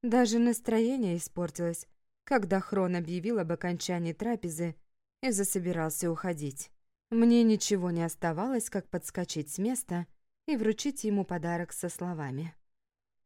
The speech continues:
«Я обещала одеть вас к свадьбе изумрудных драконов,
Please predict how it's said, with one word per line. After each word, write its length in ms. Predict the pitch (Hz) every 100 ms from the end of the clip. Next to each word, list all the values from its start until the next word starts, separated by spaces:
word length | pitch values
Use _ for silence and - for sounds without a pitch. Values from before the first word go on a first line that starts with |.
| _ _ _ _
«Я 300 | 262 233 254
обещала 560 | 233 214 214 - 247 226
одеть 420 | 214 190 240 -
вас 240 | 190 196 -
к 100 | -
свадьбе 580 | - 190 196 175 170
изумрудных 600 | 196 185 190 196 190 202
драконов, 600 | 180 190 - 262 208 190